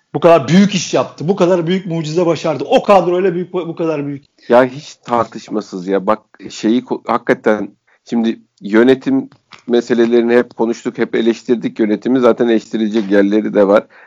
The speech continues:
Speaker 2: Ama sonuçta yöneticilik doğru kişileri doğru yere seçmektir. Yani Sergen Yalçın getirdin, gereken ödemeleri yaptın. Yaptığın transferler plansızdı, tuttu.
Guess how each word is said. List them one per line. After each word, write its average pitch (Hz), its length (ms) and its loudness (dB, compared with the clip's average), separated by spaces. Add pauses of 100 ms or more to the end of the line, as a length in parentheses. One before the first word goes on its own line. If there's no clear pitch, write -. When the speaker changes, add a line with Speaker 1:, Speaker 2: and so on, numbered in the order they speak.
(160)
Speaker 2:
Ama 117 180 4
sonuçta 120 360 -2
yöneticilik 127 680 2
doğru 127 260 4
kişileri 123 380 -2
doğru 120 220 4
yere 120 200 4
seçmektir. 101 720 -10 (320)
Yani 98 100 -8
Sergen 135 440 2
Yalçın 127 380 0
getirdin, 117 580 -8 (280)
gereken 131 420 2
ödemeleri 110 520 0
yaptın. 151 560 0 (400)
Yaptığın 127 460 2
transferler 117 720 -2
plansızdı, 123 720 -4
tuttu. 170 560 -6